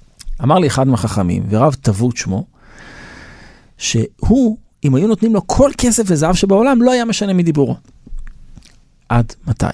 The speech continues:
תראה מה הגמרא מספרת. "פעם אחת נקלע לאותו מקום, וקושטא שמו." אני קורא את זה בעברית, הסיפור עצמו הוא בארמית. "ולא היו משנים בדיבורם,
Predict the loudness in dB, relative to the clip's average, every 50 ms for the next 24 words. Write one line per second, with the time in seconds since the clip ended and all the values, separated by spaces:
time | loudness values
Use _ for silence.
0 | -6 -10 -14 _ _ _ _ _ _ _ -2 0 2 2 2 2 2 2 2 2
1 | 2 2 0 -2 -6 -8 -10 -10 -12 -14 -18 -4 -2 0 0 2 0 0 0 -2
2 | 0 -2 -2 -2 0 0 2 2 2 2 2 2 0 0 0 0 -2 -2 -2 -2
3 | 0 0 0 -2 0 -2 -2 -4 -4 -6 -8 -6 -4 -4 -4 -4 -6 _ _ _
4 | _ _ _ _ _ _ _ -4 -4 -4 -2 0 0 2 2 2 2 2 0 0
5 | 0 0 -2 -2 -2 -4 -4 -4 -4 -4 -4 -2 -2 -2 -2 -2 -2 -4 -4 -6
6 | -8 -8 -10 -12 -14 _ -20 -20 _ -20 -20 -20 -20 -20 -12 -8 -6 0 0 2
7 | 2 4 4 4 2 2 0 -2 -2 0 2 2 2 2 2 2 0 0 -2 -2
8 | -2 0 0 0 0 0 0 0 0 2 2 2 2 2 2 2 0 0